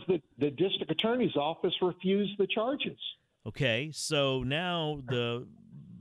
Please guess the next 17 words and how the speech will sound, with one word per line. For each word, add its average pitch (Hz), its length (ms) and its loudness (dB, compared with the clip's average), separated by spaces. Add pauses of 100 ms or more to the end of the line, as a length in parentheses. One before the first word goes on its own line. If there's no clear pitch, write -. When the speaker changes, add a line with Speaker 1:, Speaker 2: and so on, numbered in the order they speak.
(140)
Speaker 2:
Superintendent 151 640 -2
Woodfork 151 720 -2
commended 135 380 0
her 135 120 0
officers, 120 540 -4
and 113 100 -2
rightfully 123 400 -4
so, 175 300 -4
for 131 100 -2
taking 127 300 -2
a 110 80 0
hundred 131 240 -2
fifty-seven 110 640 -4
guns 120 280 -2
off 113 180 -4
the - 120 -10
street. 165 400 -4